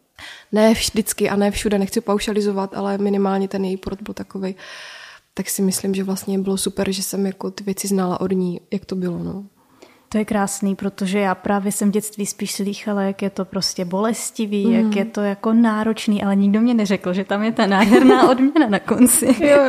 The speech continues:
Speaker 1: jo.
Speaker 2: <laughs> Eh, a to, to právě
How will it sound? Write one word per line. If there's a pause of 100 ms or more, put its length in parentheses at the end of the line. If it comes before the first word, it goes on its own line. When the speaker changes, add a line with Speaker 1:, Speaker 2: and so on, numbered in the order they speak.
Speaker 1:
jo.
Speaker 2:
<laughs> (1600)
Eh, (360)
a (240)
to,
to
právě